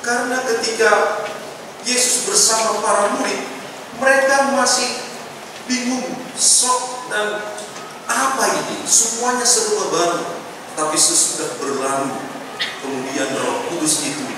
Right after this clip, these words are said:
dengan lembut menjelaskan apa maksud dan apa tujuannya. Mungkin kita juga bisa mengalami ketika kita bertemu dengan seseorang,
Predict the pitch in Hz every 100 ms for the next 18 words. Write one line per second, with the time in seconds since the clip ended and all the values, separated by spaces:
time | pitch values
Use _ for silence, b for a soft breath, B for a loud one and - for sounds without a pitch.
0 | - - 151 151 160 156 165 165 156 139
1 | - 131 135 127 123 113 - - - 113
2 | - - - - - - - - - -
3 | - - - - - - - - - -
4 | 117 123 120 - 117 - - - - -
5 | - 104 98 - - - - - - -
6 | - - - - 254 247 254 - 220 202
7 | - 202 208 - 170 160 156 151 151 147
8 | 143 - - - - - - - 170 170
9 | 165 165 170 165 160 165 165 165 175 190
10 | 185 170 165 - 151 151 143 135 135 135
11 | 135 -